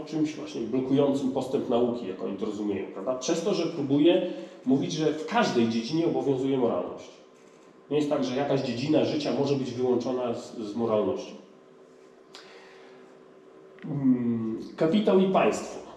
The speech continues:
No, dla kapitału Kościół, no, nie jest żadnym, prawda, żadną instytucją ważną, wręcz przeciwnie, poprzez, poprzez moralność raczej jest czymś, co przeszkadza. Bo jeśli kapitał chce sprzedać swój produkt, to często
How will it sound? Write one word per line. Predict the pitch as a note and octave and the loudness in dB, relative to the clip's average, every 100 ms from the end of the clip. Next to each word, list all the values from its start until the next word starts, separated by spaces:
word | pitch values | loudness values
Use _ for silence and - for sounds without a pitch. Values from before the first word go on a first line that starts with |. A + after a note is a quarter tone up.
| B3+ | -4
No, | F3+ | -2
dla | G#3 G3+ | 2 2
kapitału | G3 F#3+ G#3 A#3 | 0 -2 0 2
Kościół, | A3 G3 F#3+ A3 A#3 | 2 -2 -2 -6 -6
no, | A#3+ A#3+ - B3+ | -6 -6 -6 -4
nie | B3 | -4
jest | A3+ | 0
żadnym, | A#3 F3+ C3 A2+ G#2 - - - - - - - | 0 2 4 4 2 -2 -10 -16 -20 -20 -20 -14
prawda, | G#2+ G2 G#2+ A2 - - - - - - - - - | -10 -4 -2 -2 -6 -14 -20 -20 -20 -20 -20 -20 -8
żadną | A#2 A2+ A#2 | -2 0 0
instytucją | A#2 - - C3 B2+ A2+ | -2 -6 -4 -2 2 2
ważną, | A#2+ A#2 - G2+ A2 A#2 A#2 | 4 2 0 -2 -2 -2 -4
wręcz | A2 A2 | -4 -4
przeciwnie, | - A2+ A#2+ A2 A2+ | -4 -6 -4 -2 -2
poprzez, | C3 - B2 - - - - - - | -2 -2 -2 -2 -6 -16 -20 -20 -2
poprzez | D#3+ D#3+ C#3+ C3 | 0 0 0 2
moralność | B2+ D3 E3+ E3 D#3 | 4 6 6 4 2
raczej | D#3 D#3+ D3+ | 2 2 0
jest | - - | -2 0
czymś, | D3+ - C#3+ | 2 2 0
co | C3+ | -4
przeszkadza. | - - - G2 F#2 | -4 -4 -2 -2 -4
Bo | G#2+ | -4
jeśli | B2+ - - | -4 -4 -2
kapitał | C3+ E3 D3+ - | -2 0 2 2
chce | - - | 2 -4
sprzedać | - - G3 C3+ - | -4 0 2 4 0
swój | - C#3 | -2 -6
produkt, | - A#2+ B2+ - - - - - - - - - | -2 0 2 2 -2 -10 -16 -20 -20 -20 -20 -10
to | - D4 C#4 | -4 -4 2
często | A3 A3 - B3+ B3 | 4 4 2 -2 -2